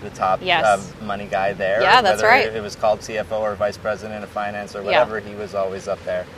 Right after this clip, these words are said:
Speaker 2: Yeah.
Speaker 1: while they were building up. So, yeah, these are, uh, really stellar people in my mind.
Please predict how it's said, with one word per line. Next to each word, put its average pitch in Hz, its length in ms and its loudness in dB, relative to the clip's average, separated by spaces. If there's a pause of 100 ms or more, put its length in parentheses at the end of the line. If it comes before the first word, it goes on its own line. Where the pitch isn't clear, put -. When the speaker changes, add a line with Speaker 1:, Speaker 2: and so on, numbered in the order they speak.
(200)
Speaker 2:
Yeah. - 120 -8
Speaker 1:
while 104 180 4
they 101 100 -4
were 98 120 -4
building 98 340 -6
up. 117 220 -4
So, 101 320 0 (400)
yeah, 127 120 4
these 147 220 -6
are, 160 240 0 (260)
uh, 131 300 6 (160)
really 147 200 2
stellar 120 360 2
people 113 320 -6
in 101 80 -6
my 95 160 -4
mind. 90 380 -4